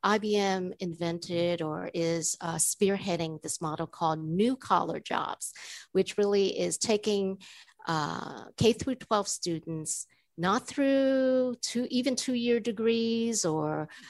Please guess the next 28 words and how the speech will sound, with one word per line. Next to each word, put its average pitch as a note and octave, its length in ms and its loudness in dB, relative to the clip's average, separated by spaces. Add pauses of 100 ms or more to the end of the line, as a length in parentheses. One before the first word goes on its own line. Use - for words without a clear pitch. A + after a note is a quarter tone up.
(140)
uh, D#3 300 0
a E3+ 100 -2
col-, G#3 480 2
a F#3 80 -4
four-year A3+ 440 4
college G3+ 640 0
university F#3 540 -2
setting, E3+ 500 -2 (320)
but F3 100 -4
through E3+ 120 -4
s-, - 260 -2
various G#3+ 520 4
certificate - 800 0
programs F3 760 -2
that E3+ 140 -4
are F3 60 -2
geared F#3 320 0
specifically A3 1000 0
to E3+ 300 -2
what G3+ 360 2
I F3+ 180 4
B F3 220 -2
M E3 200 -2
needs F3 320 -2 (320)
right F3+ 280 4
then E3+ 180 -2
and D#3 140 -6
there. D#3 260 -6